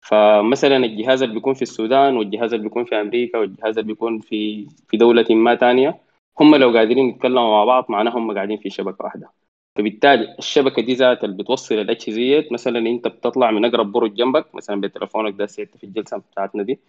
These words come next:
بتتصل بأقرب جرب-، برج جنبك، البرج اللي جنبك ده بيكون متصل برضه بحتة ما، الحتة دي بتوصلها كده. في النهاية حتى لو دار تقطع المحيطات بتكون متصلة بكيبل بحري نازل بالأرض. الكيبل ده لو انقطع أنت طلعت من الشبكة، فبالتالي ما بتقدر تصل،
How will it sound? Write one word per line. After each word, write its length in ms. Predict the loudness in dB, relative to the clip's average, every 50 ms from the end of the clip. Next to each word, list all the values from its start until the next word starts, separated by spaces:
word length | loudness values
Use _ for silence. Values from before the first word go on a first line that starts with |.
| _ _ _ _ _ _ _ _ -4
بتتصل 440 | -2 -2 0 0 0 0 2 2 4
بأقرب 500 | 4 4 4 2 0 0 -2 -4 -8 -14 _ -8
جرب-، 340 | -4 0 0 0 0 0 -4
برج 340 | -6 -2 0 0 0 0 0
جنبك، 360 | 0 0 0 0 0 0 -2
البرج 300 | -2 -2 0 0 2 2
اللي 120 | 2 2 2
جنبك 320 | 2 2 2 0 0 0
ده 40 | 0
بيكون 280 | -2 -2 -2 -2 -2 -2
متصل 400 | -4 -4 -2 -2 -2 -2 -2 -2
برضه 280 | -2 -4 -4 -4 -4 -4
بحتة 540 | -4 -6 -8 -8 -8 -6 -6 -6 -4 -4
ما، 200 | -4 0 0 0
الحتة 300 | 0 -2 -4 -6 -4 -4
دي 120 | -4 -4 -6
بتوصلها 480 | -12 -10 -8 -8 -6 -4 -2 -2 -2
كده. 240 | -2 -2 -4 -6 -8 _ _ _ _ _ _ _ _ _ 2
في 60 | 6
النهاية 380 | 6 8 8 8 6 6 4 4
حتى 260 | 2 0 -2 0 0
لو 120 | -2 0 2
دار 180 | 2 0 0
تقطع 400 | 0 -2 -6 -8 -8 _ -4 -2
المحيطات 480 | -2 -2 -2 -2 -2 -2 0 0 -2 -2
بتكون 320 | -4 -6 -4 -4 -4 -4
متصلة 340 | -4 -4 -6 -4 -2 -2 0
بكيبل 420 | 0 0 0 0 0 0 0 -2
بحري 380 | -2 -2 -2 0 0 -2 -2 -4 _ _ -4
نازل 260 | -4 -2 -2 -2 -4
بالأرض. 360 | -4 -4 -4 -4 -4 -6 -8 -10 _ _ _ _ -12
الكيبل 380 | -2 2 4 4 4 4 4
ده 60 | 2 2
لو 100 | 4 4
انقطع 380 | 2 2 2 2 2 2 0
أنت 160 | 0 -2 -4
طلعت 300 | -4 -2 -2 -2 -2 -2
من 100 | -4 -6
الشبكة، 420 | -6 -8 -8 -8 -8 -8 -8 -10 -10
فبالتالي 460 | -10 -8 -8 -8 -6 -4 -4 -2 -2
ما 60 | -2
بتقدر 280 | -2 -4 -4 -2 -4 -4
تصل، 360 | -4 -6 -4 -4 -4 -6